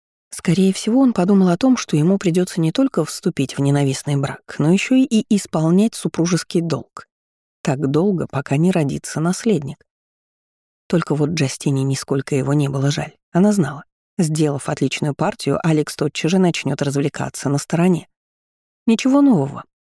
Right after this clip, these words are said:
Все то же самое, что и в их семье. Один к одному. "Мама, но я..." "Пока еще ничего не решено, но я продолжаю вести переговоры.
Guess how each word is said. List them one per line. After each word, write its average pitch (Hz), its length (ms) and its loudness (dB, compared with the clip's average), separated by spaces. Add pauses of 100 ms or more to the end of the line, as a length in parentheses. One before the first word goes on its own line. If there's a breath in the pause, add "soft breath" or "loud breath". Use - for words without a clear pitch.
(200)
Все - 300 -6
то 135 160 -6
же 139 100 0
самое, 147 460 -2
что - 160 -4
и 131 100 0
в 160 80 0
их 175 100 -4
семье. 151 460 -8 (800)
Один 220 340 2
к - 120 -4
одному. 156 420 -2 (920)
"Мама, 139 480 2
но 139 140 -2
я..." 143 340 -4 (1400)
"Пока 175 240 -2
еще 170 260 0
ничего 156 360 2
не 147 140 4
решено, 147 480 2
но 180 100 6
я 165 180 2
продолжаю 151 640 0
вести 180 340 0
переговоры. 139 600 -2